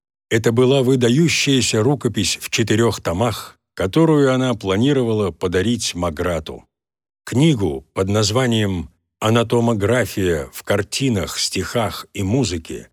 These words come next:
от начала до конца сделала сама Ли. Написала, проиллюстрировала, сделала переплет с тисненным заглавием. «Анатомография»,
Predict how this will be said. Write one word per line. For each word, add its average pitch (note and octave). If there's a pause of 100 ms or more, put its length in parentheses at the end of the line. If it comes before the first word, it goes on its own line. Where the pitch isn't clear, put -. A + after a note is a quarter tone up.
(100)
от -
начала A#2+
до G#2+
конца G#2
сделала G2+
сама G2
Ли. E2+ (400)
Написала, A2+ (360)
проиллюстрировала, F#2+ (180)
сделала G2+
переплет F#2
с -
тисненным A2
заглавием. D2 (1120)
«Анатомография», C#3